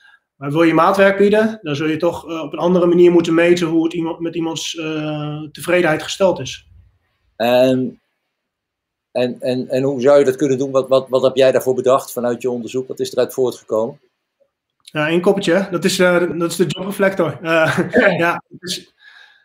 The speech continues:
Speaker 1: de jobreflector is, eh, ook gebaseerd op het, eh, het onderzoek van, eh, Surya en Sanjayev, wat ik eerder al aanhaalde. Ehm,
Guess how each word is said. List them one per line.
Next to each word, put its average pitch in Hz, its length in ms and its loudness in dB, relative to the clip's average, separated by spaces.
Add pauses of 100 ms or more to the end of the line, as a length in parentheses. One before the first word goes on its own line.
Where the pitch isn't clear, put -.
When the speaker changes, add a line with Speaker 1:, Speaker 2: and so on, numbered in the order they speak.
(300)
Speaker 1:
de 175 100 -4
jobreflector 202 600 2
is, 185 200 -6
eh, 185 280 2
ook 180 120 -4
gebaseerd 175 520 -4
op 180 140 -10
het, 185 180 -12
eh, 175 180 -2
het 170 140 -8
onderzoek 190 360 -4
van, 175 400 -4
eh, 170 120 -6
Surya 175 360 2
en 165 120 -6
Sanjayev, 175 500 -4
wat 175 120 -10
ik 156 80 -18
eerder 165 200 -4
al 156 160 -6
aanhaalde. 156 640 -6
Ehm, 143 720 -8